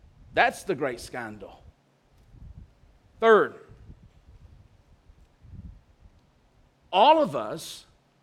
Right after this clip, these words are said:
and I believe all of us do, should agree that it's God who saves.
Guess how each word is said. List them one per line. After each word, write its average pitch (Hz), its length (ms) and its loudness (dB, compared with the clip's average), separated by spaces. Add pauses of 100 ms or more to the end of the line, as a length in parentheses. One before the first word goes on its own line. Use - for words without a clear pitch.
(140)
and 147 160 -2
I 175 80 4
believe 180 360 0
all 180 240 2
of 190 100 -4
us 135 160 -8
do, 156 500 -4 (720)
should 208 220 2
agree 160 760 -4 (1080)
that 175 180 2
it's 196 260 -4
God 151 760 2 (220)
who 156 220 -6
saves. 131 800 -12